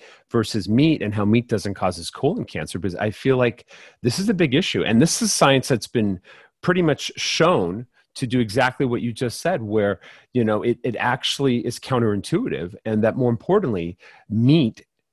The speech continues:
and eating meat, even though it doesn't have plant fiber,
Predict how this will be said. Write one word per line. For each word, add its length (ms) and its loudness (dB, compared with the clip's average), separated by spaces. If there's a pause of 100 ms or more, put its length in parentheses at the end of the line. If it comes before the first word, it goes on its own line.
(100)
and 200 -6
eating 320 2
meat, 340 -4
even 220 0
though 120 4
it 80 -4
doesn't 240 2
have 300 -4
plant 440 0
fiber, 640 -4